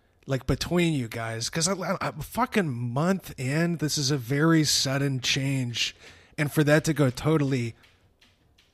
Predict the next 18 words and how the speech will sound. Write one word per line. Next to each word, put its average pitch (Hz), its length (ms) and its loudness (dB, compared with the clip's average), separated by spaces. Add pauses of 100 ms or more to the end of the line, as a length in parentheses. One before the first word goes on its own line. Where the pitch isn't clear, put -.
(320)
unaddressed, 139 920 4
like, 135 160 -4
that's, 185 420 4
that's 170 300 2
super 135 380 0
fucking 127 380 -8
weird 117 280 -6
too. 123 220 -2
And 151 180 -2
I 170 40 2
mean, 185 160 4
maybe 196 220 6
you 185 60 4
just, 160 220 -2
you've, 156 200 -4
you've 147 180 -2
tried 147 440 -4
to, 143 320 0